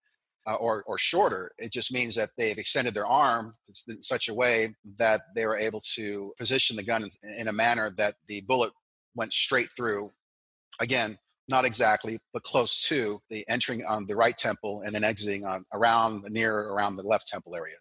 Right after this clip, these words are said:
Again, the exact area, uh, you know, I don't have the medical examiner's notes to pinpoint, but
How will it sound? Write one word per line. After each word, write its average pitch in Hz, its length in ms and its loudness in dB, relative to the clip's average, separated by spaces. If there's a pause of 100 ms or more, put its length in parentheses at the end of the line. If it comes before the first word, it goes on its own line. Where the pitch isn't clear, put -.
Again, 117 260 0 (140)
the 131 80 0
exact 123 440 2
area, 120 460 4 (240)
uh, 104 60 -6 (180)
you 117 80 -10
know, 104 80 -2
I 104 60 0
don't 110 180 -4
have 107 160 2
the 104 60 -10
medical 104 260 -2
examiner's 117 580 -2 (140)
notes 123 720 0
to 123 80 -14
pinpoint, 120 500 -2
but 107 120 -6